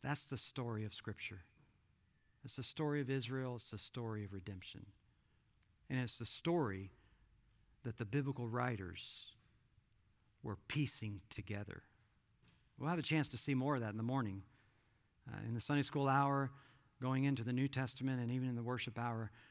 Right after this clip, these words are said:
we're gonna come back and we're gonna see that that story was the story that the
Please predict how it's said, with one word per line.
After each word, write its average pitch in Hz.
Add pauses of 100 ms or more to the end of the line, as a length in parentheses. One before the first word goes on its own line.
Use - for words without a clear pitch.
(120)
we're 135
gonna 151
come 151
back 147
and 123
we're 139
gonna 151
see 123 (260)
that 113
that 156
story 101 (1000)
was 120
the 120
story 131
that 117
the 110